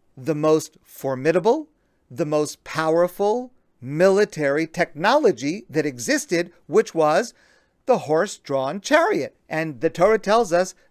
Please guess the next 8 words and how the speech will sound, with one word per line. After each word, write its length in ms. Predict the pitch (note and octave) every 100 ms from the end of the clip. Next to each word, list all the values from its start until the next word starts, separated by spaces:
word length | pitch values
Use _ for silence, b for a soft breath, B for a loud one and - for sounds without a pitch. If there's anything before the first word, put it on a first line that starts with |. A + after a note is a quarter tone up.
| _
that's 400 | B2 D#3+ G#3+ -
the 180 | A3 A#3
army 520 | D#3+ C3 B2+ F3 C4+ _ _ _ _ -
that 180 | G#3 G#3
Paro 440 | E3+ D#3 D#3 F#3
took 260 | - A3+ F3
with 220 | B3+ C4
him 360 | F#3 C#3+ F3